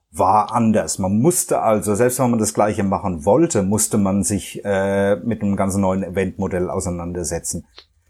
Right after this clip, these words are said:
Touch-Events, äh, haben auch von Haus aus, feuern Touch-Events, äh, sogenannte Kompatibilitäts-Events. Also wenn ich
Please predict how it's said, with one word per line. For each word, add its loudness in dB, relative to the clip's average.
Touch-Events, 0
äh, 2
haben 2
auch 0
von -2
Haus 2
aus, -4
feuern 0
Touch-Events, 0
äh, 4
sogenannte 0
Kompatibilitäts-Events. -2
Also -2
wenn 2
ich -2